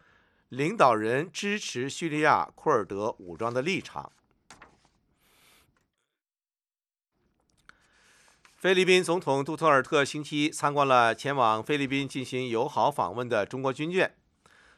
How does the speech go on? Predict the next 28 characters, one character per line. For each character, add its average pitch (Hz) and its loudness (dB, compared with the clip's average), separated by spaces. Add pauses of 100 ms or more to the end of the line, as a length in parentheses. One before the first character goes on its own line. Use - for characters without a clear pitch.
(140)
杜 196 2
特 208 0
尔 127 6
特 175 -2
的 135 4
举 95 -10
动 139 -4
显 87 -8
示， - -8
菲 - -6
律 160 0
宾 160 -2
尽 160 -6
管 131 2
与 135 -2
中 160 -6
国 120 4
在 127 0
南 139 -2
中 165 -8
国 165 2
海 107 0
有 120 0
海 101 -2
洋 98 -6
权 107 -10
争 165 -4
议， 185 -6